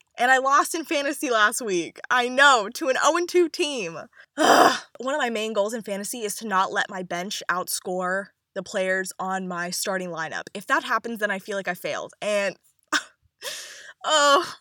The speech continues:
my bench outscored my starting lineup. Two people on my bench, they just, like, popped off last week. And then I had Terry McLaurin on my starting lineup who got me literally seven points. So,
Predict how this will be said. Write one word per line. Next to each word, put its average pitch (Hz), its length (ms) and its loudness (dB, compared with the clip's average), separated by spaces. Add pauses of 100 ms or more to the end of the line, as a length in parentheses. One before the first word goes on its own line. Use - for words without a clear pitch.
my 247 160 8
bench 226 300 4
outscored 240 460 4
my 233 140 0
starting 220 380 2
lineup. 208 400 2
Two 339 200 0
people 349 280 0
on 302 80 0
my 277 120 -4
bench, 214 540 -6 (180)
they 240 140 4
just, 254 180 -2
like, 202 180 -2
popped 185 280 0
off 170 220 -2
last 202 180 -2
week. 240 360 -12 (440)
And 202 340 -2
then 185 220 -4
I 180 120 0
had 185 340 0
Terry 214 260 -4
McLaurin 202 640 -6
on 180 100 -6
my 175 140 -6
starting 196 300 -4
lineup 190 320 -4
who 208 100 -10
got 175 180 0
me 180 80 -8
literally 180 460 -4
seven 180 360 -6
points. 170 380 -10
So, 160 540 -6